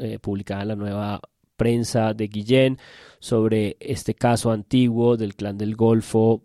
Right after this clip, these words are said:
eh, y que la Fiscalía hizo caso omiso, pero la Fiscalía realmente es una entidad que vive también desbordada al mismo tiempo, a pesar de que tiene mucho poder y tiene un acervo de amenaza muy grande. Pero todo este delirio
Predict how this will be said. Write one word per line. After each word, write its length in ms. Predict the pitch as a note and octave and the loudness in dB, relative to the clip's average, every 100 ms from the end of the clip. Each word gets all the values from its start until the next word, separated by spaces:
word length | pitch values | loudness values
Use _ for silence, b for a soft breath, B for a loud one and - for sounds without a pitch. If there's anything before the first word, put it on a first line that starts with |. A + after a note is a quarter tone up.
| - | -8
eh, 480 | A#2 A2+ G2+ G#2 A2+ _ | -8 -8 -10 -12 -14 _
y 220 | - - | -16 -16
que 140 | - G2+ | -6 -6
la 120 | G2+ | -4
Fiscalía 520 | G#2 - G2 G2 G2+ - | -6 -6 -6 -4 -6 -10
hizo 240 | - A2+ A2 | -8 -6 -6
caso 300 | G#2+ G#2 G#2 | -6 -6 -6
omiso, 320 | A2+ C3 D3+ | -4 -4 -4
pero 100 | G#2+ | -6
la 80 | F#2 | -10
Fiscalía 480 | G2+ A2 F#2+ G2+ - | -10 -10 -8 -8 -10
realmente 480 | - G#2 G#2 G2+ A2 | -12 -8 -8 -8 -8
es 100 | G#2+ | -8
una 180 | A2 A2 | -8 -6
entidad 360 | A2 A2 G#2 F#2+ | -8 -6 -8 -6
que 100 | G#2 | -4
vive 180 | G#2+ | -4
también 380 | G#2 G#2 G#2 G2+ | -2 -4 -4 -4
desbordada 680 | A#2+ A#2 A2 G#2+ G#2+ A2+ A#2 | -6 -2 0 0 0 -2 -2
al 80 | A2+ | -2
mismo 180 | A2 A2 | -2 0
tiempo, 300 | B2 C3 A#2+ | 0 -2 -4
a 40 | |
pesar 200 | - - | -6 -6
de 80 | G2+ | -6
que 80 | A2 | -6
tiene 180 | F#2+ G#2 | -6 -4
mucho 220 | A2+ A2+ | -4 -4
poder 280 | G#2 G#2+ B2 | 0 2 2
y 40 | |
tiene 180 | A2 G2+ | 0 -4
un 60 | |
acervo 400 | A2+ - A#2+ A2 | -4 -2 -2 0
de 80 | A#2 | -2
amenaza 380 | A2 G#2 G#2+ A2 | -2 -6 -6 -4
muy 120 | A2+ | -2
grande. 380 | A#2 A#2+ G#2+ G#2+ B B B | 0 0 -2 -8 B B B
Pero 160 | D#3 | 2
todo 140 | D#3 F3 | 4 4
este 200 | F3+ G#3+ | 6 6
delirio 720 | G3+ E3+ E3+ E3 F#3 E3+ | 6 4 2 6 6 4